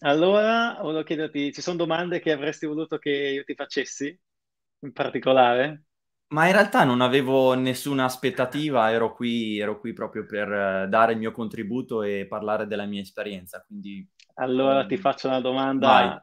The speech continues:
Speaker 1: segreta.
Speaker 2: Uh.
Speaker 1: Dato che quando si parla di imprenditoria, successo, ricchezza, generalmente c'è un concetto che viene considerato l'antitesi della ricchezza,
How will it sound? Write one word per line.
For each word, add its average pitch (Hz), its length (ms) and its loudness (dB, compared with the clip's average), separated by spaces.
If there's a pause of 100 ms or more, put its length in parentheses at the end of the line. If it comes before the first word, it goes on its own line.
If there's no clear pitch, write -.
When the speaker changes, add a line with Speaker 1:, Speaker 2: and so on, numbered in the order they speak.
Speaker 1:
segreta. 139 880 2 (920)
Speaker 2:
Uh. 135 220 2 (100)
Speaker 1:
Dato 143 280 2
che 151 560 4
quando 147 280 -4
si 147 120 -10
parla 147 240 -2
di 143 80 -6
imprenditoria, 139 840 -4
successo, 135 640 -4
ricchezza, 143 840 2
generalmente 156 1200 0 (400)
c'è 160 140 0
un 160 100 0
concetto 160 1040 2 (140)
che 147 180 -4
viene 151 240 -6
considerato 143 760 0
l'antitesi 135 800 -2
della 123 220 -2
ricchezza, 120 680 -6